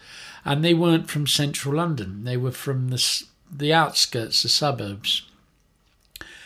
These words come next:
And at the time in nineteen seventy-eight, people believed that punk was the property of a metropolitan elite of a groovy group of art school students and people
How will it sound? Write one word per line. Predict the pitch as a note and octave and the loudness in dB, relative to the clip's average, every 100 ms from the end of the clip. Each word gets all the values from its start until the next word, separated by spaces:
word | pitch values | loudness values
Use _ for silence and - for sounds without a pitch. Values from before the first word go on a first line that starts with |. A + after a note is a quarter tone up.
| - - - - - | -20 -20 -20 -20 -2
And | D#3+ A3+ | 2 4
at | B3 | 4
the | |
time | G3+ G#3 G3+ G3 F3 | 4 6 8 6 4
in | |
nineteen | E3 F3+ E3 - D3+ | 4 4 4 2 4
seventy-eight, | - E3 D#3 - F3 D3 C3 G3 - - - _ - | 4 4 2 4 6 4 2 0 -2 -2 -16 _ -2
people | - F#3+ E3+ D3+ F3+ _ _ - | 0 2 4 2 -2 _ _ 6
believed | E3 E3 D3+ C3+ C#3 | 8 10 8 2 0
that | C#3+ - _ _ - | 0 -2 _ _ -8
punk | - E3 D3+ - | 0 0 0 -2
was | C#3+ - | -2 0
the | C3+ | -2
property | - E3 - B2+ D3 C#3 | -2 -2 0 -2 0 0
of | - B2+ | -2 -2
a | B2+ | 0
metropolitan | C#3 - - C#3+ - D3+ C3+ - C3+ C3 | 0 -2 -4 -4 -4 -2 -2 -2 -2 -2
elite | - C3+ C#3+ C3+ C3+ - - - - - - - - | -2 0 0 -2 -4 -2 -2 -4 -18 -20 -20 -20 -8
of | B2 B2+ | 0 2
a | |
groovy | B2 C3+ C#3+ D#3 D3+ C3+ C3+ A#2+ | 4 6 8 10 8 6 4 2
group | - D3 D3 C3 | 4 6 6 4
of | B2+ - - - | -2 -4 -8 -2
art | D3+ C#3 - | 0 2 2
school | - D#3 C#3 | 2 2 2
students | - - D3 D3 C#3+ D#3 - | 2 2 4 4 4 2 2
and | C#3+ B2+ | 0 0
people | D3+ D3 D3 C3+ C3 | -2 0 -2 0 0